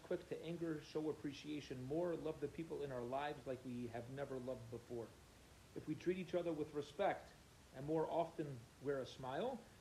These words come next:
remember this special dash might only last a little while. So when your eulogy is being read and your life's actions are rehash, would you be proud of the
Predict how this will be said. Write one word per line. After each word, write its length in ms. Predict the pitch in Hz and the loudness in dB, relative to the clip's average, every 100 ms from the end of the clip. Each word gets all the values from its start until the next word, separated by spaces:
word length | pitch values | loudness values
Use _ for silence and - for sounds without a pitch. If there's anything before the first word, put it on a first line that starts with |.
| - - | -18 -8
remember 400 | 139 156 185 175 | -2 2 4 4
this 200 | 156 - | 4 0
special 400 | - 170 160 165 131 | 0 0 2 0 2
dash 360 | 160 143 120 147 | 4 4 0 -2
might 140 | 135 165 | 0 0
only 180 | 151 139 | 0 0
last 360 | 147 143 - 135 | 2 2 0 -4
a 40 | |
little 240 | 127 143 | 0 2
while. 360 | 131 139 127 113 - - - - - | 2 2 2 -2 -10 -18 -20 -18 -18
So 160 | - 147 | -4 0
when 180 | 151 196 | 2 8
your 120 | 180 | 8
eulogy 480 | 156 214 202 131 151 | 8 6 6 4 2
is 100 | 131 | 2
being 320 | 143 175 156 | 2 2 4
read 240 | 180 - - - - - | 4 4 0 -8 -12 -6
and 140 | 139 | 0
your 120 | 131 | 2
life's 400 | 131 165 175 165 - 165 | 2 4 4 2 -6 0
actions 560 | 180 - 165 139 127 - | 0 0 -4 -4 -6 -4
are 340 | 143 139 131 120 - - - 120 | 0 2 2 -2 -8 -18 -10 -4
rehash, 760 | 120 107 135 175 233 - - - - - - | -2 -2 0 0 -2 -4 -12 -16 -20 -20 -8
would 160 | 131 120 | -4 0
you 100 | 180 | 0
be 160 | 175 | 0
proud 340 | 165 165 170 160 | 0 2 4 4
of 120 | |
the 80 | 131 | 2